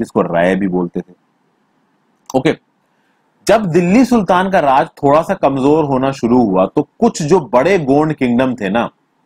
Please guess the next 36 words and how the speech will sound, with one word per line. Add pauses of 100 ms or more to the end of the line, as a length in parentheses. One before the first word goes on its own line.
(340)
उन्होंने
राज्य
को
कंसोलिडेट
किया, (760)
ठीक
है
ना? (320)
मतलब, (240)
बड़े
गोंड
kingdoms
ने
छोटे-छोटे
गोंड
chiefs
को
दबाया, (320)
उनको
subjugate
किया
और
अपने
जो
गोंड
kingdom
था, (300)
उसको
consolidate
करके
बड़ा
बनाया। (1500)
गोंड
के
बारे
में